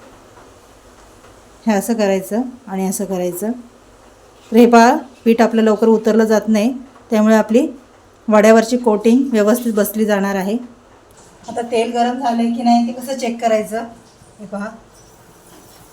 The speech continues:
तेल गरम झालंय. आता यामध्ये आपण वडे सोडून घेऊया. हे पहा, वड्यावर चांगली कोटिंग बसली जाते. हे पहा, आणि सोडताना असं करायचं हात,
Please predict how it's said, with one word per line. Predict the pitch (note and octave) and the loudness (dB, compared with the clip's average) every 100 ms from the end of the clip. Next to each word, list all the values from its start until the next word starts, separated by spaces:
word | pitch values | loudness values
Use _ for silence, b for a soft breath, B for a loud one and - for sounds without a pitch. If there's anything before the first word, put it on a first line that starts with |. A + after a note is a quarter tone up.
| - - - - | -20 -20 -20 -12
तेल | G#3+ G#3 | -10 -6
गरम | G3+ G#3 | -6 -6
झालंय. | A#3 A3+ G3 G3+ - - - - _ - | -8 -8 -8 -10 -16 -20 -20 -20 _ -20
आता | G#3 G#3+ | -8 0
यामध्ये | G#3+ G#3+ A3 | 0 0 -2
आपण | A3 A#3 E4+ - - - | -4 -4 -8 -12 -20 -8
वडे | G#3+ G3+ | -6 -4
सोडून | A#3 G#3 G3+ A#3+ | -6 -8 -6 -4
घेऊया. | G#3+ G3 G3 B3+ - _ _ - - - - - - - | -4 -6 -8 -10 -14 _ _ -20 -20 -20 -20 -20 -20 -18
हे | G3+ | -14
पहा, | G3 G3+ F#3+ - - _ - | -10 -8 -8 -12 -20 _ -12
वड्यावर | F#3+ F#3 F#3+ | -8 -4 -4
चांगली | G3+ G3 F#3+ G#3 | -6 -10 -12 -14
कोटिंग | F#3+ F3 G3 | -16 -14 -10
बसली | F#3+ F3+ G3+ | -10 -10 -12
जाते. | F#3+ F3 F3 - - _ _ - - - - _ - - - | -12 -12 -14 -18 -20 _ _ -20 -20 -20 -20 _ -20 -20 -20
हे | F#3 | -16
पहा, | F3 F#3+ F#3 - - _ _ _ _ _ - - - _ - - - - - _ _ | -12 -10 -12 -16 -20 _ _ _ _ _ -20 -20 -20 _ -20 -20 -20 -20 -20 _ _
आणि | G3+ | -16
सोडताना | G3+ A#3+ G3+ - A3 G#3 A#3+ - - _ - - - | -8 -4 -4 -6 -6 -6 -10 -16 -20 _ -18 -18 -14
असं | F#3 A3 | -12 -8
करायचं | A3 G3+ F#3 E3+ G3+ | -4 -2 -4 -8 -12
हात, | F#3+ | -14